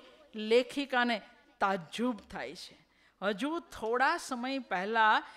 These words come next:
એકબીજાના ગળા કાપનારા આ બેઉ કોમના લોકો પરસ્પરને ભેટીને મળતા હતા, એકબીજાના ખબર અંતર પૂછતા હતા, સાથે લઈ આવેલી મીઠાઈ એકબીજાને આગ્રહ કરી કરીને ખવડાવતા હતા.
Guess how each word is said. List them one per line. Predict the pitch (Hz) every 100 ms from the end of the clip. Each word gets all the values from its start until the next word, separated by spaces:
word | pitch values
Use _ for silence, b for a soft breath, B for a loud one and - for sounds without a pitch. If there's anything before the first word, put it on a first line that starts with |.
| B -
એકબીજાના | 254 381 277 220 214 214 226 254 269
ગળા | 208 185 196 247
કાપનારા | 320 190 185 208 185 175 175 220 - B B B B B 233
આ | 262
બેઉ | 214 233 320 392
કોમના | - 269 269 285 254
લોકો | 233 247 277 269
પરસ્પરને | 269 269 302 320 - 262 233 208
ભેટીને | 175 208 247 269 202 180
મળતા | 175 226 269 269
હતા, | 208 - 190 - _ _ -
એકબીજાના | 269 339 254 247 233 233 208
ખબર | - - 208 208
અંતર | 302 285 285
પૂછતા | 247 254 - - 233
હતા, | 208 202 196 - b b
સાથે | - 247 285 381 381
લઈ | 302 311
આવેલી | 320 339 359 370
મીઠાઈ | 302 294 320 349
એકબીજાને | 330 320 302 294 320 330
આગ્રહ | 269 233 240 285 370
કરી | 320 311
કરીને | 320 302 320 339
ખવડાવતા | - 233 226 226 320 370 285 190
હતા. | - 80